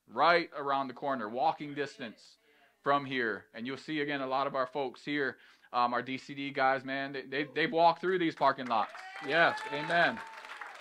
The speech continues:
Amen. And it's, it's been great, right, being a part of it and then seeing, you know, your family come on out, right? I mean, you have a, a, a leadership, a leadership crew here that, again, are living it out. You got Pastor Teresa, you got,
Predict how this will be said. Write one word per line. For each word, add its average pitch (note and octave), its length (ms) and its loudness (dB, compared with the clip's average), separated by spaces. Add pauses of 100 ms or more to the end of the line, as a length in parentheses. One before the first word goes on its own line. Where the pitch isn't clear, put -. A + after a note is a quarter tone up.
(360)
Amen. D3 500 2 (2000)
And D#3+ 120 4
it's, F3+ 160 2
it's F#3+ 180 4
been G3 160 2
great, G#3 340 10 (540)
right, F3 260 6
being G3+ 180 0
a F3+ 40 4
part G3+ 300 10
of F#3+ 80 4
it F3+ 100 4
and F3 140 2
then E3+ 120 0
seeing, F#3 720 -4
you F3 80 -6
know, E3+ 80 -2
your E3+ 240 4
family E3+ 420 6
come E3 240 4
on E3 200 4
out, E3 300 8 (360)
right? D3+ 260 6
I D3 60 0
mean, D#3 160 -2
you G3+ 160 0
have G#3 180 8
a, G3 40 6
a, F3 320 4
a D#3+ 80 4
leadership, G3 640 2 (580)
a D#3 100 0
leadership G3+ 460 0
crew G3+ 260 2
here F#3+ 460 6 (280)
that, D#3+ 160 6
again, F3+ 280 6
are D3+ 100 4
living F3 380 -2
it D#3+ 100 -2
out. D3+ 320 8
You D3+ 80 -4
got D#3+ 180 6
Pastor E3+ 300 6
Teresa, F3 500 0
you E3 140 -6
got, D#3 240 6